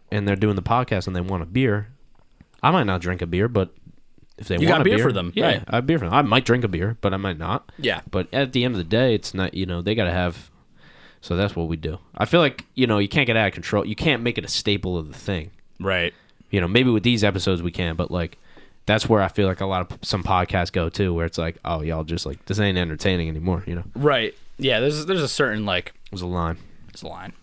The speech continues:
Speaker 2: Yeah.
Speaker 1: We're hitting it.
Speaker 2: We might. We might punch. This is a lot like when you get to, you ever, you know the food wall?
Speaker 1: The
Speaker 2: Have
Speaker 1: food wall?
Speaker 2: The food wall.
Speaker 1: No.
Speaker 2: You familiar with?
Speaker 1: No.
Speaker 2: Okay, so as a fat boy, um, there's a food wall when you're eating,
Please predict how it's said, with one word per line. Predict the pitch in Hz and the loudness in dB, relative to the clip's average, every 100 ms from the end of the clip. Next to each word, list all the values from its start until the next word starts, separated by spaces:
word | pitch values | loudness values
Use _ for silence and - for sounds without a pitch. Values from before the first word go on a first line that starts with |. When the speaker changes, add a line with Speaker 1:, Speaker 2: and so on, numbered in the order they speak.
| - - - - | -20 -20 -18 -6
Speaker 2:
Yeah. | 98 | 0
Speaker 1:
We're | 95 | 2
hitting | 101 85 | 2 0
it. | 92 - - - - - - - - | -4 -6 -14 -20 -20 -20 -20 -20 -2
Speaker 2:
We | 190 | 2
might. | 220 302 131 | 4 2 2
We | 202 | 2
might | 359 - | 2 2
punch. | 262 226 - - - - | 2 0 -8 -18 -16 -4
This | 208 | -2
is | 285 | 0
a | 156 | 0
lot | 135 160 190 | 2 2 2
like | 160 139 135 - - - | 2 2 -2 -10 -20 -10
when | 107 | -6
you | 101 | -2
get | 131 | -2
to, | 135 160 | -4 0
you | 170 | -2
ever, | |
you | 160 156 | 0 0
know | 175 | 2
the | 160 | 2
food | - 160 | 2 2
wall? | 165 175 175 - - _ - - - - - | 2 0 0 -8 -20 _ -20 -20 -20 -20 -8
Speaker 1:
The | 107 | -4
Speaker 2:
Have | |
Speaker 1:
food | 104 110 | 0 0
wall? | 165 208 - | 0 -2 -4
Speaker 2:
The | - | -4
food | 277 311 | 0 0
wall. | 90 90 - - - - - - | -2 -8 -14 -20 -20 -20 -20 -14
Speaker 1:
No. | - 98 | -4 -2
Speaker 2:
You | |
familiar | 85 104 113 123 | -2 -2 0 0
with? | 123 123 - - | 0 -2 -6 -8
Speaker 1:
No. | 92 82 - - - - | -4 -4 -6 -18 -18 -2
Speaker 2:
Okay, | 180 - | 0 0
so | - | 2
as | 170 220 | 4 4
a | |
fat | - 113 - | 2 2 2
boy, | 90 87 - - - | -4 -6 -12 -18 -2
um, | 127 123 110 101 - - - - - | 2 2 0 -2 -6 -18 -20 -16 0
there's | 185 196 | 2 2
a | |
food | - 190 160 | 2 2 2
wall | 120 90 - - - - - | 2 0 -2 -10 -20 -20 -10
when | 120 123 117 104 120 | -4 0 0 -2 0
you're | 127 | -2
eating, | 139 147 147 135 | 2 2 2 0